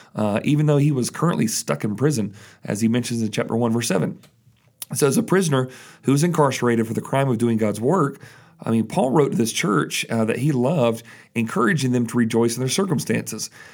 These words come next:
So in light of their current situation and the promise of struggles to come, Paul knew that there would be times of plenty and times of want, as he mentioned in chapter four, verse twelve. And so he was aware of the uncertain times awaiting them. And so he wanted to encourage these people that were super, super dear to his heart.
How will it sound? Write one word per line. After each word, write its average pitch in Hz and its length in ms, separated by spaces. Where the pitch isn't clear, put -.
So - 120
in 123 100
light 135 160
of 143 60
their 120 120
current 165 320
situation 127 640
and 117 80
the 110 40
promise 123 360
of 113 60
struggles 113 320
to - 60
come, 131 380
Paul 170 300
knew 143 160
that 135 120
there 131 120
would 117 120
be 117 120
times 123 440
of 127 100
plenty 123 360
and 117 140
times 110 340
of 107 120
want, 127 400
as 113 320
he 113 180
mentioned 110 360
in 104 80
chapter - 240
four, - 180
verse 101 140
twelve. - 320
And - 100
so 135 120
he 160 100
was 156 120
aware 123 360
of 160 80
the 147 140
uncertain 139 400
times 139 360
awaiting 127 360
them. 170 260
And - 80
so 117 140
he 143 100
wanted 165 260
to 127 80
encourage 120 500
these 101 180
people 113 300
that 110 120
were - 120
super, - 440
super 139 280
dear 120 180
to 110 100
his 113 120
heart. - 260